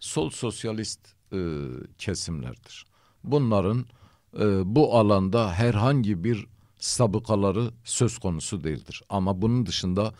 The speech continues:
her kesimin yalpa vurduğunu söylemek, e, mümkün. Bu anlamda,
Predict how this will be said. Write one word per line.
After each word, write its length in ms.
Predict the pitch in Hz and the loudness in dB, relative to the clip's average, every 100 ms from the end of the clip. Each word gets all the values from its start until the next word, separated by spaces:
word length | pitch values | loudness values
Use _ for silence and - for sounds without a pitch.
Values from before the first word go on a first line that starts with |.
| - - - _ | -20 -20 -20 _
her 280 | - 139 143 | 2 4 4
kesimin 680 | - 113 - 104 98 120 120 - _ | 2 0 0 0 0 -2 -6 -14 _
yalpa 460 | - 101 101 - 120 | -2 2 2 4 4
vurduğunu 500 | 104 87 85 92 104 | 4 0 0 0 -2
söylemek, 680 | - 95 87 90 110 110 - _ _ _ _ - | -2 -2 -2 0 -2 -4 -18 _ _ _ _ -4
e, 60 | 90 87 82 78 73 | 0 2 0 -2 -2
mümkün. 500 | 85 110 101 - 78 - - - - - | 0 2 0 -2 -10 -10 -20 -20 -20 -14
Bu 260 | 120 165 170 | 0 4 4
anlamda, 640 | 139 135 135 135 135 | 4 0 0 0 0